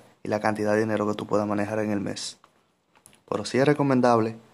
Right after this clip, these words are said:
que empieces separando o idealizando que vas a separar una cantidad de dinero de tu mes. El consejo número dos es algo que yo aplico todos los días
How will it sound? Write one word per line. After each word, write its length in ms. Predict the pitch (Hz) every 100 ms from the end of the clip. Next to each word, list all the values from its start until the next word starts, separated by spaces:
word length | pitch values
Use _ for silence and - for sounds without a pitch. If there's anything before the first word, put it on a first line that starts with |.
| _ _ _ _ _
que 140 | - 104
empieces 500 | 101 110 127 131 123
separando 760 | 110 107 104 110 135 147 151 -
o 240 | 113 113
idealizando 840 | 113 110 110 110 110 127 127 120 113
que 140 | 104
vas 180 | 104 107
a 60 | 117
separar 340 | 110 110 107 -
una 160 | 113 107
cantidad 320 | 104 104 104
de 60 |
dinero 320 | 101 98 92 - - -
de 140 | 101 -
tu 120 | 87
mes. 380 | 85 - - - _ _ _ _ _ _ _ _ _ _
El 120 | - 120
consejo 380 | 120 156 185
número 320 | 190 180 175 147
dos 400 | 143 139 - - _ _ _ _ _ -
es 220 | 123 151
algo 220 | 147 135
que 80 | 123
yo 80 | 127
aplico 560 | 131 127 113 110 110
todos 160 | 107 135
los 140 | 131
días 400 | 117 113 107 -